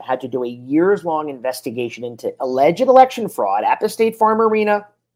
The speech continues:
in Atlanta because conspiracy theorist in chief Donald Trump claimed that Ruby Freeman and Moss Shea had committed election fraud to deny him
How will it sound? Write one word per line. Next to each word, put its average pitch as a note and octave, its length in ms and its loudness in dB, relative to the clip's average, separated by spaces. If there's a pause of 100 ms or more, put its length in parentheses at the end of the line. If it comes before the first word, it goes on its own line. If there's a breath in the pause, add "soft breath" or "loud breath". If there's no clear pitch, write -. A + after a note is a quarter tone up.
(280)
in D3+ 160 -6
Atlanta F#3+ 600 0 (1160 loud breath)
because G#3 720 8 (300)
conspiracy G#3 640 2
theorist G3 400 0
in G3 100 -6
chief G3+ 260 -6
Donald F3+ 300 0
Trump G3+ 380 2 (760)
claimed F3 480 -8
that G3 140 -2
Ruby F3+ 300 0
Freeman F3+ 440 -6
and D3 100 -6
Moss D#3 200 -2
Shea C3+ 360 -2
had B2+ 180 -8
committed G3 440 -2
election F#3+ 460 4
fraud A#2 380 -4
to A2+ 80 -8
deny B2+ 520 -8
him D3 440 -8